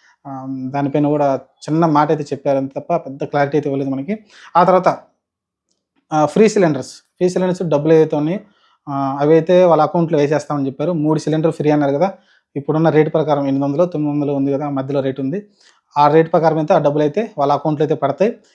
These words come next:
ఇది అందరికి పడదండి. దీపం పథకం, ఇంతకుముందు ఎవరైతే దీపం పథకం మీద, ఆ, సిలిండర్లు తీసుకున్నారో, అదే గ్యాస్ స్టవ్స్ తీసుకున్నారో, వాళ్ళకైతే ఈ డబ్బులు అయితే పడతాయండి.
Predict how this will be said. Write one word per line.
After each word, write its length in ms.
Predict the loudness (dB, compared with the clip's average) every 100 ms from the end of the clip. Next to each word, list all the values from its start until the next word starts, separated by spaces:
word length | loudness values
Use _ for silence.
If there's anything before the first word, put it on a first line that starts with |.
| _ 0
ఇది 100 | 2
అందరికి 300 | 4 4 4
పడదండి. 360 | 2 2 0
దీపం 500 | 0 -2 0 0 0
పథకం, 380 | 0 -4 -4 -10 -10
ఇంతకుముందు 420 | -4 -2 0 2
ఎవరైతే 260 | 2 2 2
దీపం 300 | 0 -2 -2
పథకం 320 | -2 -2 -2
మీద, 240 | -2 -6 -10 -10
ఆ, 260 | -8 -8 -10 -12 -12 -8
సిలిండర్లు 380 | -2 0 0
తీసుకున్నారో, 520 | -2 -4 -4 -4 -4 -6 _ _ _ -8
అదే 120 | -4
గ్యాస్ 320 | 0 4 4 4
స్టవ్స్ 280 | 0 -2
తీసుకున్నారో, 420 | -4 -8 -4 -2 0
వాళ్ళకైతే 600 | 4 4 4 2 2 2
ఈ 60 |
డబ్బులు 240 | 0 0 0
అయితే 120 | -2
పడతాయండి. 500 | -4 -6 -6 -6